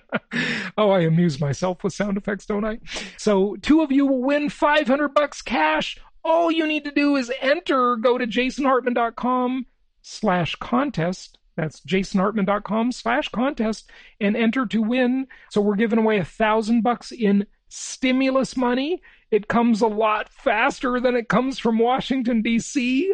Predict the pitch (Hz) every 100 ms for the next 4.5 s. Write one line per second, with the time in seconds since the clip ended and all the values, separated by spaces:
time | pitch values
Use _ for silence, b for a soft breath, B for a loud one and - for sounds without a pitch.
0 | 269 196 226 233 539 - - 208 - 220
1 | 208 247 330 B B B - 190 160 160
2 | - 233 226 240 214 208 196 175 - 180
3 | 165 160 - 185 - - - 208 202 -
4 | 165 156 151 165 151